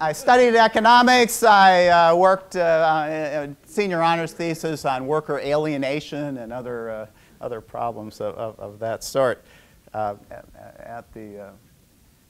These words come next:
at the university. Now, w-, another, uh,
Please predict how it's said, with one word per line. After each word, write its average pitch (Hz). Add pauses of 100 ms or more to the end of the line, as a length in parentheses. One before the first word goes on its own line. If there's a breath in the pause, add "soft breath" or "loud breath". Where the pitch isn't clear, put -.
at 113
the 120
university. 117 (680 soft breath)
Now, 233
w-, 262
another, 247
uh, 156